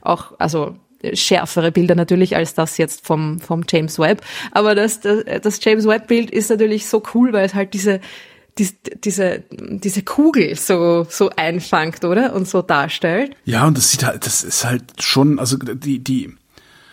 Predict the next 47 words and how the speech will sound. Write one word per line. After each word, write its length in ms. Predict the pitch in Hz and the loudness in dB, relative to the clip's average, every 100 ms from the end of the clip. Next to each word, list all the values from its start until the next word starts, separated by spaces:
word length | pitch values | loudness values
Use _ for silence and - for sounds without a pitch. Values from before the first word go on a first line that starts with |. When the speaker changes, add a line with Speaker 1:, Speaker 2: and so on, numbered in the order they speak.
| - _ _ - | -20 _ _ -4
Speaker 2:
also 200 | 123 127 | -2 0
diese 180 | 131 127 | 0 2
James 300 | 131 - 135 | 2 2 0
Webb 160 | 127 | 2
Bilder, 220 | 156 156 | 2 4
das, 200 | 147 135 | 2 0
das 160 | - - | 0 0
sieht 160 | 156 - | 0 -2
schon 300 | - 147 143 | 0 0 2
irgendwie 300 | 156 156 135 | 0 0 0
so 100 | 127 | 2
ein 60 | |
bisschen 260 | 151 - 131 | 2 2 2
aus 240 | 139 - | 0 0
wie, 100 | 131 | -2
oh, 200 | 131 160 | -4 -2
Second 400 | - 143 139 123 | -2 0 0 0
Earth, 460 | 123 143 107 - - _ - | 0 -4 -4 -8 -16 _ -6
ne? 220 | 127 160 - - - - _ | -4 -4 -8 -20 -20 -20 _
So. 320 | 135 123 127 - _ _ _ _ _ _ _ _ _ _ _ _ _ 127 | -10 -8 -10 -16 _ _ _ _ _ _ _ _ _ _ _ _ _ -6
Das 120 | 123 | 0
sieht 80 | 220 | 2
Speaker 1:
Und 60 | |
Speaker 2:
halt 100 | 170 | 2
Speaker 1:
das 60 | - | 2
Speaker 2:
aus, 140 | 185 | 2
wie, 20 | |
da 40 | 240 | 2
Speaker 1:
Lustige 260 | - 254 240 | 0 0 2
Speaker 2:
ist, 280 | 247 143 | 2 -2
da 40 | 123 | -4
ist 160 | 123 | -2
ein 80 | 139 | -2
Kontinent, 800 | 117 143 139 131 131 127 127 - | 0 0 2 2 2 0 -2 -4
da 40 | |
ist, 280 | 123 131 - | -4 -2 -4
äh, 220 | 107 131 | -4 -8
das 140 | 123 151 | -6 -2
Speaker 1:
Ja. 180 | 180 196 | 0 2
Speaker 2:
ist 40 | |
blau, 560 | 131 131 143 147 139 127 | 2 4 4 6 4 4
ne, 220 | 160 160 | 4 2
Pale 260 | 135 143 | 0 -2
Blue 180 | 135 135 | 0 0
Dot. 420 | 131 131 180 190 | 0 0 0 -2
Speaker 1:
Ja. 60 | 180 | -6
Speaker 2:
Also 260 | 135 147 | -4 -4